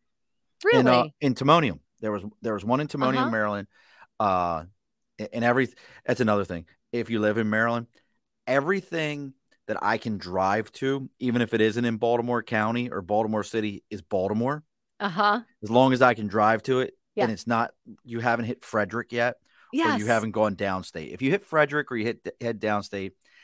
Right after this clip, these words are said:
Speaker 2: then it's not Baltimore anymore.
Speaker 1: Yeah.
Speaker 2: But pretty much, like, you're in parts of Har-, Hartford and Anne Arundel County, and you're like, "Yeah, I'm, it's like we're in Baltimore."
Speaker 1: Baltimore, yeah.
Speaker 2: Baltimore. People are like,
Speaker 1: I,
Speaker 2: "Bitch,
Speaker 1: I love
Speaker 2: you're in
Speaker 1: it.
Speaker 2: a whole
Speaker 1: I
Speaker 2: nother
Speaker 1: love
Speaker 2: county."
Speaker 1: that area.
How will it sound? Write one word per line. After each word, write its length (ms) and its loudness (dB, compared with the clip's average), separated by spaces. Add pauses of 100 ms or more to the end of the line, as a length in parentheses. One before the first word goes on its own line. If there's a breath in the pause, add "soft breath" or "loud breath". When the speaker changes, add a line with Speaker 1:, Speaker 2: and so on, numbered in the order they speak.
(140 soft breath)
Speaker 2:
then 120 -2
it's 100 -2
not 200 0
Baltimore 420 0
anymore. 420 -4 (220 soft breath)
Speaker 1:
Yeah. 160 -2
Speaker 2:
But 80 -6
pretty 140 0
much, 220 0
like, 160 -2 (220 soft breath)
you're 120 0
in 60 0
parts 280 2
of 80 -10
Har-, 320 0
Hartford 420 0
and 80 -2
Anne 100 -2
Arundel 360 -2
County, 300 -4
and 60 -8
you're 80 -6
like, 180 -6 (340)
"Yeah, 120 4
I'm, 140 -2 (160)
it's 180 -4 (100)
like 160 0
we're 120 6
in 80 4
Baltimore." 380 4 (200)
Speaker 1:
Baltimore, 380 -4
yeah. 240 -4
Speaker 2:
Baltimore. 380 -4 (240 soft breath)
People 100 0
are 40 4
like, 140 4
Speaker 1:
I, 200 10
Speaker 2:
"Bitch, 80 -2
Speaker 1:
I 100 2
love 220 2
Speaker 2:
you're 40 0
in 20 0
Speaker 1:
it. 20 0
Speaker 2:
a 20 0
whole 120 0
Speaker 1:
I 100 2
Speaker 2:
nother 160 -4
Speaker 1:
love 100 -2
Speaker 2:
county." 60 -12
Speaker 1:
that 120 -8
area. 380 -12